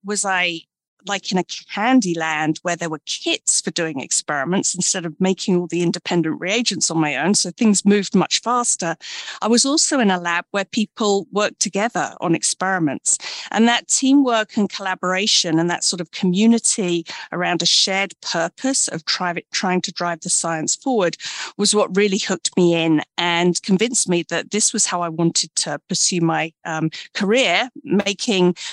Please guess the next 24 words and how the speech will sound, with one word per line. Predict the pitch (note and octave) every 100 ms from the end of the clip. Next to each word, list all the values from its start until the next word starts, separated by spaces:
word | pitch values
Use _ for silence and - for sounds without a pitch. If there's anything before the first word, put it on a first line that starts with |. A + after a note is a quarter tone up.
| -
medicines, | B3 A#3+ B3+ - A#3+ A#3 G#3+
understanding | G3 F#3+ - G3 G3 F#3
disease. | F3+ F3+ A#3 F#3
I | C3+
wanted | G3 A3+ -
to | G3
do | F#3+ F#3
it | -
in | F3+ F3
an | E3
environment | E3 F#3 G3+ G3 E3+ E3 - -
with | G3
other | G#3+ A#3+
people | C#4+ - G3 - G3
who | G#3 G#3
had | G3 F#3 F3+ -
complementary | - G#3 - G3 F#3+ - F3+
expertise, | E3+ - - E3+ - C#4+ A3 F3+ - - -
but | G3+ -
shared | - G3 F3 -
that | D#3 -
same | - F3 E3 E3+
purpose | - D#3+ - A#2+ - -
for | D3